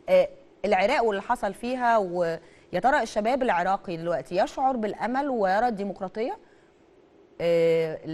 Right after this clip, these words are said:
يعني أنا مش عارفة روبرت فيسك الحقيقة بيحلل أموره إزاي، لكن هو مادام رجع ويتكلم تاني على الانقلاب ويتكلم تاني عن النصر الانتخابي المصري الخيالي، آه، آه، للرئيس.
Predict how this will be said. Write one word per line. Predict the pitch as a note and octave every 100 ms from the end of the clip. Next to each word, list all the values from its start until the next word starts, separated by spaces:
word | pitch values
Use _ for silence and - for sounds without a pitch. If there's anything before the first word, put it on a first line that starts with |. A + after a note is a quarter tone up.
| D#3
يعني | F3 E3 E3
أنا | C#3+
مش | F3+
عارفة | A3+ A3+
روبرت | A3 G#3
فيسك | - -
الحقيقة | F3 - G3 G3+ - - -
بيحلل | - F3 - A3 G3 E3+
أموره | F3+ G3 E3
إزاي، | C#3+ E3+
لكن | C#4 D#4
هو | E4+ F4+
مادام | D#4 D#4+
رجع | D4+ C#4+ C4 F#3
ويتكلم | G#3 G#3+ - B3+ A#3+
تاني | A#3+ B3
على | A#3 F#3+
الانقلاب | F3+ F3 F#3+ F#3 B3+ A3
ويتكلم | F3+ A3 A3+
تاني | G#3 A3+ A#3
عن | F#3 F#3+ G#3 - - -
النصر | G#3 G#3+ F4 -
الانتخابي | C#4 A#3+ A3 A#3 - D4 C4 -
المصري | G#3+ C4+ - C4 G#3
الخيالي، | A3+ A3 G#3 F#3 D3 D3+ - - - _ -
آه، | F#3+ F#3 - -
آه، | F#3 F3+ F3 E3+ E3 -
للرئيس. | F#3 F3+ F3 E3 D3 -